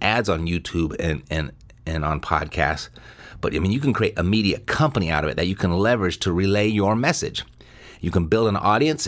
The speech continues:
and relay that message. And, and how this works for finding motivated sellers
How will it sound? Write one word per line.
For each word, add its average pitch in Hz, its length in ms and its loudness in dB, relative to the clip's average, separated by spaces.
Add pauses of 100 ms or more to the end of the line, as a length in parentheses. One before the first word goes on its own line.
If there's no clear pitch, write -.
and 87 160 0
relay 101 280 2
that 107 140 0
message. 92 300 -2
And, 76 220 -4 (800)
and 92 80 2
how 123 120 4
this 139 200 0
works - 320 0 (400)
for - 160 0
finding 113 320 2
motivated 104 420 4
sellers 135 560 2